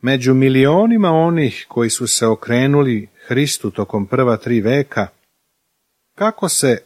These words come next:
prosečan čovek obraćao Hristu? Dakle, u ovoj poslanici srećemo dvojicu koji su bili istaknuti Božji ljudi, Gaja i Dimitrija.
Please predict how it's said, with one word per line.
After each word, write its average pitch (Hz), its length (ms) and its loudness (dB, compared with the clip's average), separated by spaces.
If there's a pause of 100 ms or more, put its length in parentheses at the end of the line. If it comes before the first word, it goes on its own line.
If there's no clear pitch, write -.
prosečan 123 760 0
čovek 131 580 -2 (580)
obraćao 104 720 -4
Hristu? - 600 -8 (2250)
Dakle, 214 380 0
u 127 120 6
ovoj 156 360 4
poslanici 147 1000 -2 (720)
srećemo 139 680 -2
dvojicu 143 640 0
koji 113 260 0
su - 180 -6
bili 127 400 0
istaknuti 123 800 -4
Božji 98 440 -4
ljudi, 98 460 -4 (1200)
Gaja 107 580 -2 (120)
i 120 120 -4
Dimitrija. 120 680 -2